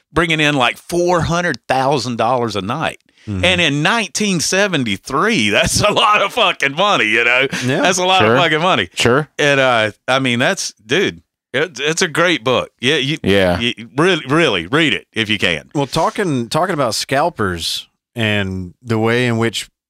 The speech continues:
Speaker 2: we used to buy tickets, you could spot a scalper.
Speaker 1: Yeah.
Speaker 3: Yeah.
Speaker 1: Anywhere.
Speaker 2: Nowadays, and we just went through this, Arona,
Speaker 3: Mm-hmm.
Speaker 2: last week,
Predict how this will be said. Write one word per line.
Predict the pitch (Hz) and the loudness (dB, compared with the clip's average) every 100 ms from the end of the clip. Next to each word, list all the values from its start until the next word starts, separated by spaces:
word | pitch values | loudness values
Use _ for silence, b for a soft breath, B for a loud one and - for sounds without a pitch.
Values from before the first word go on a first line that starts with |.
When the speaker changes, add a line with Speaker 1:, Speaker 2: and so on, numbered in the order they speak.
| _ _ | _ _
Speaker 2:
we | 113 107 | -4 -4
used | 101 135 156 - | -2 -2 -2 -4
to | 110 | -4
buy | 104 95 | -2 -2
tickets, | - 151 147 85 - - - _ _ _ _ _ _ _ _ _ _ _ _ _ _ 120 | -2 -6 -4 -8 -8 -12 -12 _ _ _ _ _ _ _ _ _ _ _ _ _ _ -4
you | 156 | -2
could | 170 120 | -2 -6
spot | - 226 214 | -2 0 0
a | |
scalper. | - 113 85 - - _ | -2 -2 -4 -6 -16 _
Speaker 1:
Yeah. | 98 107 90 - _ - | 0 2 0 -6 _ 0
Speaker 3:
Yeah. | 135 87 - _ _ - | 2 2 -2 _ _ -6
Speaker 1:
Anywhere. | 113 156 233 254 214 | -2 0 0 2 0
Speaker 2:
Nowadays, | - 120 101 92 117 - - - - _ _ _ _ _ _ _ _ _ _ _ _ _ _ _ _ _ - | 0 0 0 -2 -4 -8 -10 -16 -20 _ _ _ _ _ _ _ _ _ _ _ _ _ _ _ _ _ -4
and | 127 135 | 0 0
we | 214 | 0
just | 220 160 | 0 -2
went | 156 127 | -2 -2
through | 170 202 | -2 -2
this, | 110 - | -2 -2
Arona, | 90 90 85 113 151 - | -2 -2 -2 -4 -6 -4
Speaker 3:
Mm-hmm. | 113 110 107 98 | 0 2 2 0
Speaker 2:
last | 113 117 113 151 | 0 0 -2 -4
week, | 214 123 - _ | -2 -4 -6 _